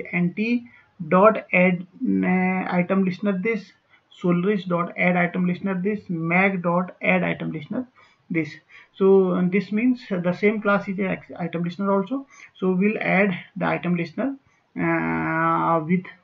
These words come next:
first checkbox, with second checkbox, with third checkbox, with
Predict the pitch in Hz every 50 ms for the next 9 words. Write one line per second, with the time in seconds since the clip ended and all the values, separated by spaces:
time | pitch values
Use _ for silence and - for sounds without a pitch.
0 | _ _ - - 175 175 175 - - 190 185 180 196 196 196 208 202 - - -
1 | - - 165 147 151 - - 170 160 - 196 202 190 190 185 180 180 190 185 185
2 | 185 180 - 160 151 - - 175 175 175 180 - 185 180 180 180 175 175 185 -
3 | - - - 208